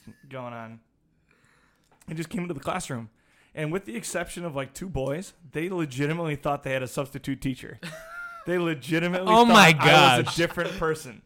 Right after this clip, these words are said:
Speaker 1: And one of my favorite pictures, I accidentally deleted it, and it's gone. It's just disappeared from history. But one of my favorite pictures was three little girls standing in a doorway, and I, like, they were looking at me, and none of them would talk to me.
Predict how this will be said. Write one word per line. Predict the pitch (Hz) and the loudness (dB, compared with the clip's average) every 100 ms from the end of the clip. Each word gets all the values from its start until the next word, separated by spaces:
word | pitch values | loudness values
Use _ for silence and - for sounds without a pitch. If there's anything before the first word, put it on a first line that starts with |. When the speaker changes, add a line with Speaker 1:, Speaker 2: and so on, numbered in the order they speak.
| - 403 349 214 - | -6 -2 -2 -4 -2
Speaker 1:
And | 160 165 160 | 0 -2 -2
one | 165 190 | -2 0
of | |
my | 180 | 0
favorite | - 196 202 202 | 2 0 0 -2
pictures, | 196 180 165 - | -4 -4 -8 -6
I | 151 156 - | -6 -8 -6
accidentally | 175 196 208 240 240 | -6 -4 -6 -4 -4
deleted | 165 151 185 180 | -4 -4 -4 -4
it, | 143 - | -4 -4
and | 131 127 | -6 -6
it's | 127 | -6
gone. | 127 143 160 143 120 117 135 | -6 -2 0 -2 -6 -12 -18
It's | 135 | -12
just | 156 151 143 | -12 -12 -12
disappeared | 135 165 175 165 170 156 | -10 -8 -10 -6 -6 -6
from | 151 | -8
history. | 151 151 131 117 - | -8 -8 -10 -10 -6
But | 156 | -6
one | 151 143 | -4 -4
of | |
my | 151 | -4
favorite | 139 180 202 | -4 -4 -4
pictures | 202 190 165 139 123 | -4 -8 -6 -8 -8
was | 123 | -12
three | - 156 170 | -10 -8 -6
little | 196 190 | -6 -6
girls | 160 147 135 147 - _ _ _ _ _ _ _ _ | -2 -2 -2 -6 -14 _ _ _ _ _ _ _ _
standing | - - 151 202 196 | -14 -6 -4 -2 -2
in | 202 | -2
a | |
doorway, | 202 190 175 175 147 143 - 156 | -2 2 2 4 2 0 -6 -4
and | 151 | -2
I, | 151 | -2
like, | 160 156 | -4 -4
they | 170 | -4
were | 156 | -4
looking | 147 185 202 185 | -6 -8 -10 -10
at | 170 | -8
me, | 165 151 113 _ _ | -10 -10 -12 _ _
and | 160 156 151 | -8 -6 -2
none | 160 | -2
of | 202 | -2
them | 208 208 | -2 -2
would | 185 | -2
talk | - 165 160 | -2 -2 -4
to | 143 | -8
me. | 120 | -10